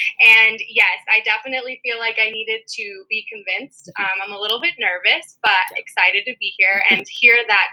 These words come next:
Speaker 1: podcast voice in person.
Speaker 2: <laughs>
Speaker 1: It's very real. You're very
Speaker 2: So
Speaker 1: good
Speaker 2: real.
Speaker 1: at it.
Speaker 2: Oh,
Speaker 1: So
Speaker 2: thank you.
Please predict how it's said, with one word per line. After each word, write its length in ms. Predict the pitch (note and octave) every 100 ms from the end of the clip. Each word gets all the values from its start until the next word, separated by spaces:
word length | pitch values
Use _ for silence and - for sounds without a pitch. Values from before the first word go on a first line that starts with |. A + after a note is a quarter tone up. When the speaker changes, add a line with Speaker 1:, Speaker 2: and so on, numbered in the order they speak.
| -
Speaker 1:
podcast 540 | A3 - A3 G3+ -
voice 340 | G3+ F#3+ G3 - _ _ _ -
in 140 | B3
person. 540 | B3 G3 G3 B3 C4 G#3+
Speaker 2:
<laughs> 40 | - - -
Speaker 1:
It's 500 | D4+ - C4 B3 - - A#3+
very 280 | D#4+ G4
real. 340 | E4 D#4 G4+ - - - - - -
You're 100 | G#3
very 240 | G#3 G3 D#3+
Speaker 2:
So 60 |
Speaker 1:
good 60 | D#3
Speaker 2:
real. 120 | G3
Speaker 1:
at 160 | - -
it. 80 | - -
Speaker 2:
Oh, 260 | C4+ D4 C4+
Speaker 1:
So 80 | C4+
Speaker 2:
thank 240 | G#3 F3
you. 80 | -